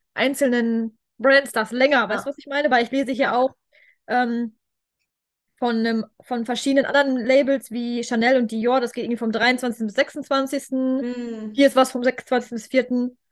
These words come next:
Speaker 1: Nee, das ist vom vorletzten, das ist vom letzten Jahr, upsala, sorry, aber das ist von diesem Jahr. Hier steht
Speaker 2: Ja, guck an.
Speaker 1: die Couture Week,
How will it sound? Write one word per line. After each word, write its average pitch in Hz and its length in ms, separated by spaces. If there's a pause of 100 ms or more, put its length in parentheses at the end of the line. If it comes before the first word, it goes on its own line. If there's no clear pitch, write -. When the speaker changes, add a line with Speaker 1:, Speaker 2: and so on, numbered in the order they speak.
(520)
Speaker 1:
Nee, 214 100
das 208 80
ist - 20
vom 254 120
vorletzten, 247 340
das 190 120
ist - 60
vom 220 100
letzten 214 220
Jahr, 190 120
upsala, 175 220
sorry, 208 220
aber 196 80
das 311 100
ist - 60
von 302 100
diesem 190 160
Jahr. 170 240 (380)
Hier 226 120
steht 226 380
Speaker 2:
Ja, - 80
guck - 180
an. 214 300 (160)
Speaker 1:
die 233 460 (500)
Couture 349 420
Week, 359 340